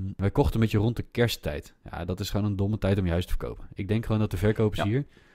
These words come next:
Speaker 1: daar geen goede keuze in hebben gemaakt. De-, er zijn gewoon te weinig kijkers. En, eh, dat maakt dat de concurrentie, eh, te laag was.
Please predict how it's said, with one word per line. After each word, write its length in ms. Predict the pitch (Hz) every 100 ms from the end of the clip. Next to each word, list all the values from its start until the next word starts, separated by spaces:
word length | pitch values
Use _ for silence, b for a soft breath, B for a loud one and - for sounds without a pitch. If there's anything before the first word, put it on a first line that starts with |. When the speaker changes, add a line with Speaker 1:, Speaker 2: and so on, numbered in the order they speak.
| b
Speaker 1:
daar 180 | - 101
geen 220 | - 120 110
goede 220 | 110 101
keuze 240 | 95 90
in 60 | 80
hebben 180 | 78 -
gemaakt. 320 | - - - _
De-, 200 | - 101 90
er 80 | 101
zijn 120 | 117
gewoon 140 | 120
te 60 | 113
weinig 220 | 117 110
kijkers. 420 | 110 104 - - b b b b
En, 340 | 90 92 90
eh, 280 | - 90 92 90
dat 160 | 95
maakt 180 | 104 101
dat 120 | 98
de 80 | -
concurrentie, 720 | - 101 - 98 - 101 95
eh, 40 | 90
te 180 | - 92
laag 240 | 90 90
was. 280 | 78 80